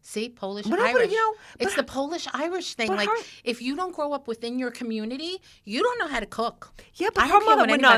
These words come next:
Speaker 1: anybody
Speaker 2: no.
Speaker 1: says.
Speaker 2: Here's the thing
Speaker 1: And
Speaker 2: about
Speaker 1: I love
Speaker 2: that.
Speaker 1: my Irish side, and I can, you know, I make the best freaking mashed potatoes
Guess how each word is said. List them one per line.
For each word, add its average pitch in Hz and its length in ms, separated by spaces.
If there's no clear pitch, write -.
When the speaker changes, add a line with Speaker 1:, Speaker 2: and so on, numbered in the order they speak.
Speaker 1:
anybody 196 80
Speaker 2:
no. 320 60
Speaker 1:
says. - 280
Speaker 2:
Here's 277 180
the 226 80
thing 156 320
Speaker 1:
And 262 120
Speaker 2:
about 302 100
Speaker 1:
I 370 120
love 359 100
Speaker 2:
that. 381 60
Speaker 1:
my 320 120
Irish 214 260
side, 170 380
and 202 240
I 254 140
can, 277 180
you 262 120
know, 254 260
I 208 240
make 226 300
the 196 60
best - 340
freaking 226 380
mashed 214 280
potatoes 220 600